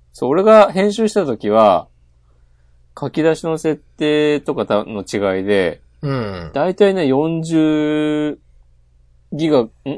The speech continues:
Speaker 1: ギガじゃねえや。四十メガから五十メガの間ぐらいだ-、だったんだけど、
Speaker 2: うん。
Speaker 1: 明日さんが編集するようになってから、大体さ、ざっくり二十五メガぐらいじゃない？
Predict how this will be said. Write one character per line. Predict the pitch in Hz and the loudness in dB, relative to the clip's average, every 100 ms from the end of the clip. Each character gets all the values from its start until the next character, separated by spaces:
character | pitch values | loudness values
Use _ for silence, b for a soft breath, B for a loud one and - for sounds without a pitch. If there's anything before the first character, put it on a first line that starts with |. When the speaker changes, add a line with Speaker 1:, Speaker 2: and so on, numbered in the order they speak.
| - 131 | -14 -8
Speaker 1:
ギ | 131 | 0
ガ | 131 | 4
じ | 104 | 2
ゃ | 92 | 0
ね | 90 | -4
え | |
や。 | 78 | -6
四 | 127 147 | -6 -4
十 | 151 156 | -2 0
メ | 165 | 0
ガ | 147 | 0
か | 113 | 2
ら | 113 | 0
五 | 104 98 | 0 -2
十 | 101 104 104 | -2 0 0
メ | 107 | -2
ガ | 95 87 | -6 -6
の | 85 | -4
間 | 87 92 92 | -4 -2 -4
ぐ | |
ら | 95 | -4
い | 85 | -4
だ-、 | 80 80 _ _ | -8 -12 _ _
だ | 123 | -6
っ | - | -6
た | - 90 | -6 -8
ん | 78 | -8
だ | 82 | -6
け | |
ど、 | 92 120 90 - _ | 0 2 2 -4 _
Speaker 2:
う | 135 | -10
ん。 | 127 92 - _ _ _ _ _ - | -8 -10 -16 _ _ _ _ _ -8
Speaker 1:
明 | 147 | -6
日 | 185 | -2
さ | 185 202 | 2 2
ん | 196 - _ _ _ _ _ _ _ _ _ _ - | 0 -8 _ _ _ _ _ _ _ _ _ _ -8
が | 160 | -4
編 | 170 170 | -4 -6
集 | 180 | -8
す | 165 180 | -8 -4
る | |
よ | 160 | -2
う | |
に | |
な | 107 | -2
っ | |
て | - | -4
か | 101 | -2
ら、 | 117 | 2
大 | 190 220 | 4 4
体 | 220 202 | 2 0
さ、 | 185 143 90 _ | -2 -4 -6 _
ざ | - 123 | -6 -4
っ | |
く | - | 0
り | 151 | 0
二 | 123 | 0
十 | 120 101 87 | -2 -2 -2
五 | 85 95 | -4 -6
メ | 95 | -6
ガ | 95 | -4
ぐ | 95 | -4
ら | 87 | -6
い | |
じ | 69 | -8
ゃ | 67 | -12
な | |
い？ | 76 | -14